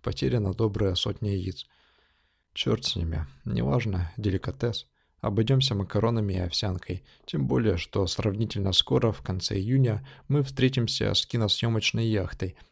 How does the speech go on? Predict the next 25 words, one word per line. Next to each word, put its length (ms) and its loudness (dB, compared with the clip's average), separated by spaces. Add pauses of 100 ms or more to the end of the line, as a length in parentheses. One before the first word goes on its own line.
(120)
и 80 -2
тогда 360 2
будет 360 -2
у 80 -2
нас 220 0
вдоволь 440 2
и 120 -8
яиц, 560 0
и 20 -4
фруктов, 540 -4 (120)
и 120 -2
воды. 400 -2 (760)
Сменю-ка 500 2
я 120 6
тему 340 0
и 60 2
расскажу 420 0
поподробнее 800 0
о 140 -2
нашем 420 -2
зверинце. 600 0 (560)
Итак, 520 -2
первый 260 4
наш 260 0
пассажир – 600 -2